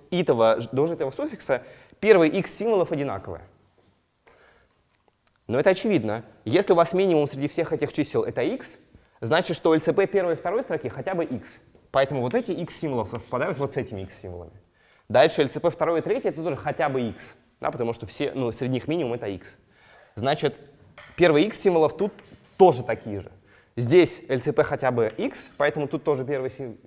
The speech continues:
первый x символов такие. Ну и, значит, тут тоже первый x символов такие, какие нужны.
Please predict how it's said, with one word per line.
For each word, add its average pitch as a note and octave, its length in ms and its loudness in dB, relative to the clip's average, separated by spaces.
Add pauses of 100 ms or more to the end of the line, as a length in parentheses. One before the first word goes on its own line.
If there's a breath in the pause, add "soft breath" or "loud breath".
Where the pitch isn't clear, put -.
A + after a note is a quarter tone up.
первый B2 240 -4
x A2+ 80 -12
символов A2 240 -8
такие. G#2 380 -8 (280 loud breath)
Ну F3+ 120 -4
и, G#3 60 0
значит, C3+ 340 -8
тут F3 160 -6
тоже A#2+ 260 -4
первый A2+ 320 -2
x - 140 -10
символов D#3 320 -6
такие, C3 320 -8
какие A2 260 -12
нужны. F2+ 240 -12